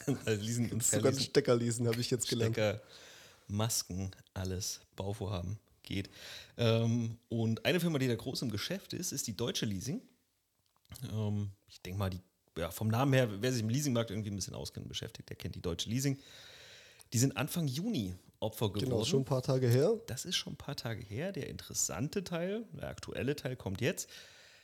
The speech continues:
Speaker 1: Jetzt sind Dokumente im Darknet aufgetaucht. Also drei Monate, ja, give or take, drei Monate später, hm, sind dann Personendaten, Dokumente und Ähnliches im Darknet aufgetaucht.
Speaker 2: Leasingverträge.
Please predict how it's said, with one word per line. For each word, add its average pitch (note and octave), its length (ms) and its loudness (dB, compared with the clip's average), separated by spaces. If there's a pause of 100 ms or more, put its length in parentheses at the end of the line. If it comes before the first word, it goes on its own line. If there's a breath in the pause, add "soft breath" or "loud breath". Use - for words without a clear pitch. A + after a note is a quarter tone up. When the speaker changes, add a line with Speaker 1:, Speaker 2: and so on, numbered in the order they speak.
(300 loud breath)
Speaker 1:
Jetzt A#2+ 180 2
sind C#3+ 120 0
Dokumente C3 400 2
im A2 100 4
Darknet G#2+ 300 0
aufgetaucht. - 560 -10 (920 soft breath)
Also A#2 200 -6
drei G#2+ 300 -6
Monate, F3 600 -8 (180)
ja, A#2+ 140 -2
give G#2 160 -2
or F#2+ 60 0
take, G2+ 180 -2
drei A#2 240 0
Monate B2+ 280 2
später, A#2+ 440 -4 (1080)
hm, G#2+ 300 0
sind A2+ 300 0
dann A2 240 0 (540 soft breath)
Personendaten, G2+ 1000 0
Dokumente G2+ 520 -6
und F#2+ 160 -4
Ähnliches G2 440 -6
im F#2 100 -8
Darknet G2+ 340 -6
aufgetaucht. B2 280 2
Speaker 2:
Leasingverträge. B2+ 640 0